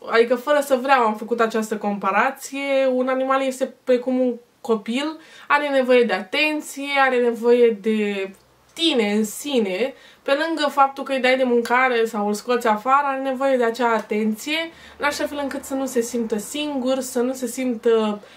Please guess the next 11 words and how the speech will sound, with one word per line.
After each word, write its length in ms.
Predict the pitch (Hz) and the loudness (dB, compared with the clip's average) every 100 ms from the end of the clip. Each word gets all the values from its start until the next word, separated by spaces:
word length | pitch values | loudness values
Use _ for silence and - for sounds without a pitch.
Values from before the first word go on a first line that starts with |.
| - - - | -20 -20 -10
uh, 480 | 208 202 202 196 190 202 202 - - | -4 -4 -2 -2 -4 -8 -12 -16 -8
nu 200 | 240 233 | -4 -4
știu, 320 | - 202 185 - | -4 -8 -8 0
părăsit, 760 | 247 233 214 - 285 320 330 - | 4 4 2 -6 -4 -4 -4 -4
dacă 300 | 226 233 247 | 0 0 0
ai 140 | 254 | 0
alte 440 | 247 240 240 240 226 | 2 0 0 0 2
activități 520 | 214 233 208 233 233 | 0 -2 0 0 0
pe 80 | 226 | -2
care 160 | 220 | 0
le 240 | 208 202 | 0 -2